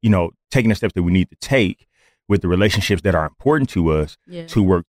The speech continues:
Speaker 1: through those things. So, like, you know, because a lot of times we'd be like, "Oh, that's just the way that I am."
Speaker 2: Mm-hmm.
Speaker 1: But in all actuality, yeah, that could be the way that you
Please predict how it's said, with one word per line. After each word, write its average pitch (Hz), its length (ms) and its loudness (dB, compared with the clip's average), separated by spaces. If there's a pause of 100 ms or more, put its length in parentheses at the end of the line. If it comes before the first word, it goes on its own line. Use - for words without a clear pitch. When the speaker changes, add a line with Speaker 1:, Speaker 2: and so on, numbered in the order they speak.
Speaker 1:
through 127 160 4
those 87 280 -4
things. - 400 -18 (340)
So, 107 180 2
like, 92 320 0 (360)
you 135 80 -4
know, 120 120 4
because 104 240 -4
a 101 60 -2
lot 113 180 2
of 147 80 -4
times 104 220 -2
we'd 107 160 2
be 101 80 0
like, 92 180 0
"Oh, 107 120 0
that's 107 140 2
just 98 140 -4
the 95 60 -2
way 90 160 2
that 80 160 -2
I 73 160 -4
am." 90 400 -2 (160)
Speaker 2:
Mm-hmm. 156 280 -6
Speaker 1:
But 147 460 0 (1040)
in 110 180 2
all 104 120 2
actuality, 113 580 0
yeah, 110 220 2
that 120 180 2
could 113 80 -8
be 107 60 6
the 98 100 2
way 90 140 2
that 85 180 -2
you - 100 -16